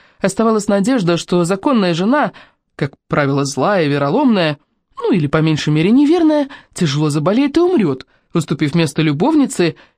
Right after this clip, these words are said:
и любовь восторжествует. Иначе говоря, мы выступали за грех, но только если он вписывался в рамки правил. Вот почему Кармен,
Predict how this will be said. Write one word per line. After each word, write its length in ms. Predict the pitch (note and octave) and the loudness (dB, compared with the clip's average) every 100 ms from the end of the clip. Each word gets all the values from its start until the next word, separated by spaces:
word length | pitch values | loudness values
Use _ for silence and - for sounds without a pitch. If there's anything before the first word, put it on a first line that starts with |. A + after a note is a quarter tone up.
| - | -4
и 100 | C#3+ | -2
любовь 460 | C3 C3 A3+ - - _ - | 0 0 -2 -2 -12 _ -4
восторжествует. 920 | D#3 - D3+ D3+ - A#2 A2+ - - _ _ _ _ _ _ _ _ _ _ _ | -4 -2 -2 -2 -4 -8 -8 -10 -18 _ _ _ _ _ _ _ _ _ _ _
Иначе 320 | G#3 D#4+ F4 | 0 0 0
говоря, 340 | B3 B3 C4+ D#4 | 0 0 0 2
мы 200 | B3+ C4 | 2 0
выступали 640 | A#3 - G#3 B3 A3+ G#3+ - - | -2 -4 -2 0 0 -2 -6 -6
за 200 | F3+ A#3 | -2 0
грех, 420 | G#3 E3+ C3 - - - _ _ | 0 0 0 -6 -18 -20 _ _
но 180 | - D3 | 0 0
только 260 | C#3 C3 | 0 0
если 280 | D#3+ D3+ - | 0 0 0
он 80 | F3 | -2
вписывался 540 | F3+ F#3 D#3+ E3 F#3 | 0 -4 0 -2 0
в 40 | G3 | 0
рамки 240 | E3 E3 | 0 -2
правил. 400 | - G3+ C3+ D#3+ - _ _ _ _ | -2 0 0 -2 -8 _ _ _ _
Вот 240 | C#4+ C#4 C4+ | -2 0 0
почему 340 | G#3 A3 A3+ | -2 0 0
Кармен, 500 | - G3 A3 C4 C4 | 0 0 2 2 0